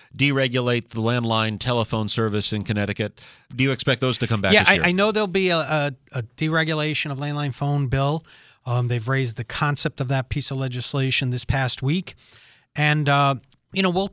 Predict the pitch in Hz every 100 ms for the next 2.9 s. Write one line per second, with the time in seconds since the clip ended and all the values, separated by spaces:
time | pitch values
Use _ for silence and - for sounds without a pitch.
0 | - 175 202 151 160 185 - - 135 -
1 | 165 143 147 185 208 143 135 135 131 -
2 | 160 147 139 - 147 147 180 147 -